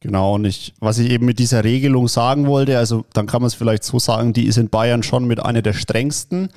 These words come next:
weil mein Eindruck ist schon so, wenn ich mal grad so nach Hessen oder Baden-Württemberg guck, da hüpfen die Jungs, die jetzt schon auch drei zweite Bundesliga-Rennen hatten, hüpfen jetzt auch noch munter weiterhin in der ersten Baden-Württemberg-Liga mit rum und mischen da mit.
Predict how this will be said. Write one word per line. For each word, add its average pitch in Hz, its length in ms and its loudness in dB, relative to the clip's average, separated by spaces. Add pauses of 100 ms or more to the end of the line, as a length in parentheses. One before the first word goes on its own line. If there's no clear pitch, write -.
(440)
weil 120 720 2
mein 113 240 0
Eindruck 127 300 0
ist 113 160 -2
schon 127 200 0
so, 120 140 0
wenn 113 100 2
ich 110 120 -2
mal 113 160 2
grad 110 260 0
so - 80 -2
nach 110 240 -2
Hessen 131 240 0
oder 113 180 2
Baden-Württemberg 110 800 -2
guck, - 340 -6
da 107 300 0
hüpfen 117 360 -4
die 104 100 0
Jungs, 113 360 0
die 107 180 0
jetzt 104 180 -2
schon 104 120 0
auch - 280 -2
drei 113 580 0
zweite 107 300 -2
Bundesliga-Rennen 110 840 0
hatten, 113 420 0
hüpfen 120 300 0
jetzt 107 160 0
auch 117 100 0
noch 113 160 0
munter 117 400 0
weiterhin 107 480 0
in 104 140 -2
der 104 180 0
ersten 110 320 -2
Baden-Württemberg-Liga 113 960 0
mit 110 200 0
rum 120 200 2
und 104 180 0
mischen 117 300 0
da 101 120 2
mit. 131 220 0